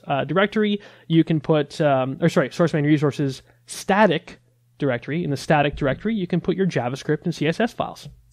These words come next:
Okay, that's where it's gonna look, um, in that folder when you reference, uh, like, if you wanna import a JavaScript, an external JavaScript file, um, into your, you know, into your H T M L file, um, that's where it's gonna look for by default. So if you put, you know,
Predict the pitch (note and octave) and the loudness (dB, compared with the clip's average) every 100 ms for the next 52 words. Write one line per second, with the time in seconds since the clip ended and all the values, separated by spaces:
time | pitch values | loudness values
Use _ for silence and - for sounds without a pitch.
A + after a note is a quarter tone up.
0 | - G3+ - C#3 C#3 D3 C3 D3 C3+ D3 | -8 -8 -4 -4 -2 -2 -4 -2 -2 -2
1 | - - - _ - C#3 C3 D3+ C#3+ C3+ | -6 -18 -20 _ -4 -2 -2 -2 -2 0
2 | E3+ F3 F3 D#3 D3+ D3+ D3 D3+ - C#3+ | 0 4 4 4 2 2 4 2 2 -2
3 | C#3+ - D#3+ D3 E3 C3 D3 C#3 C#3+ C#3+ | -4 -8 -4 -2 0 -2 -2 -2 -2 2
4 | D3+ - D3+ C3+ C3+ C3 C#3+ - E3+ - | 0 4 2 2 2 2 0 -2 -4 -4
5 | - D3 D3 - D3 B2+ B2+ C3+ C#3 - | -6 -6 -4 -2 0 0 0 -2 -4 -4
6 | C3+ - B2+ B2+ B2 A#2+ - - - C#3 | -6 -2 0 2 0 -2 -12 -20 -8 -6
7 | B2 - F#3+ F3 E3 D3 C3+ B2+ B2+ - | -6 -2 4 4 4 2 2 2 0 -2
8 | C3+ B2+ E3+ D3+ D3 C3 B2+ A2+ D#3 - | -4 -4 -6 -4 -2 -2 -4 -2 -4 -2
9 | D3 E3+ G3+ C4+ - - - _ D3+ C#3+ | -4 -2 -2 -2 -8 -20 -20 _ 2 2
10 | C#3+ C#3+ - _ _ E3+ F3+ F#3+ E3+ E3+ | 2 -2 -8 _ _ 0 2 2 0 2
11 | E3+ D#3+ F#3 F#3 C#3+ C#3 D#3+ - - E3 | 2 2 2 2 2 2 0 -6 -16 -10
12 | D#3 D#3 - D3 D3 E3+ C#3+ - - _ | -8 -8 0 2 2 0 -4 -10 -12 _
13 | _ - D3 C#3 D#3 F3 D#3+ D#3 C#3 B2+ | _ -2 0 0 0 2 2 0 -2 -4